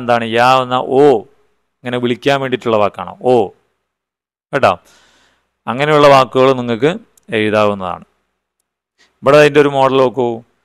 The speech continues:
ആദ്യം അമാമ അല്ലേ, ഇതിൽ, ഏ, ആ അലിഫിൽ വരുന്നത്. അപ്പോൾ ആദ്യം അലിഫ് എന്ന് എഴുതുക, അല്ലെങ്കിൽ അം-, അലിഫ് എന്ന് എഴുതിയിട്ട് അമാമ,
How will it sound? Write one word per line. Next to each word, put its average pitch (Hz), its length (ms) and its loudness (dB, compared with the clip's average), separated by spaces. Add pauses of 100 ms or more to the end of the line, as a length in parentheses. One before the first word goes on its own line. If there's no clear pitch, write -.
(560)
ആദ്യം 135 340 2 (140)
അമാമ 139 480 4 (720)
അല്ലേ, 127 200 2 (220)
ഇതിൽ, 127 160 -4 (300)
ഏ, 127 40 0 (220)
ആ 120 40 4 (280)
അലിഫിൽ 123 280 -4 (120)
വരുന്നത്. 123 340 -2 (380)
അപ്പോൾ 120 140 0 (120)
ആദ്യം 139 240 2
അലിഫ് 135 220 -4
എന്ന് 143 140 -2
എഴുതുക, 131 200 0 (720)
അല്ലെങ്കിൽ 123 280 -2 (100)
അം-, 127 200 -4 (220)
അലിഫ് 120 240 -6
എന്ന് 139 140 -4
എഴുതിയിട്ട് 120 320 -6 (360)
അമാമ, 117 400 2